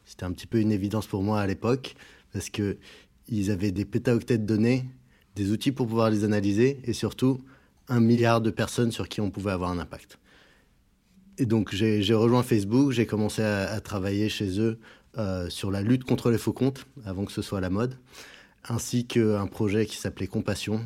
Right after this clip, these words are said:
où on travaillait avec des psychologues sociaux de Berkeley, de Yale, pour, euh, aider les gens à résoudre leurs problèmes sur Facebook. Ensuite, je suis allé chez Instagram,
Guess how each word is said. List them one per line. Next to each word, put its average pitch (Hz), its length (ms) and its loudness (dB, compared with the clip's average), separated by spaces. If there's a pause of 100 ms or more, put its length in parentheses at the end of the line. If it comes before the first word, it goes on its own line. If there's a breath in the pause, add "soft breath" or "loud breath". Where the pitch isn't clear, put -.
où 95 140 -4
on 90 80 -4
travaillait 95 380 -2
avec 90 200 -2
des 92 140 -6
psychologues 101 420 -4
sociaux 104 420 -4
de 92 240 -4 (320 soft breath)
Berkeley, 104 440 -2
de 98 100 0
Yale, 101 380 0 (100)
pour, 90 280 -4
euh, 87 80 -4 (360 soft breath)
aider 113 260 2
les 107 140 4
gens 107 220 0
à 92 80 0
résoudre 104 300 0
leurs 98 140 -2
problèmes 98 300 -4
sur 95 160 -8
Facebook. 92 420 -8 (600 loud breath)
Ensuite, 127 340 -2
je 107 280 4
suis 107 440 2 (140)
allé 113 300 4
chez 104 500 0
Instagram, 117 580 0